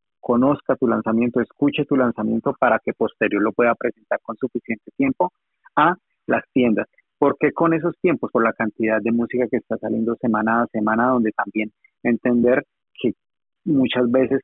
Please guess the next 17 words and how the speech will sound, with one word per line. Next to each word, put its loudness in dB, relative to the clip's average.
quienes 2
trabajan 0
en 0
las 0
tiendas 0
son 0
mortales 2
y 0
también, -2
pues, 0
no 2
les 2
da 2
la 4
vida 2
para 0
escuchar -4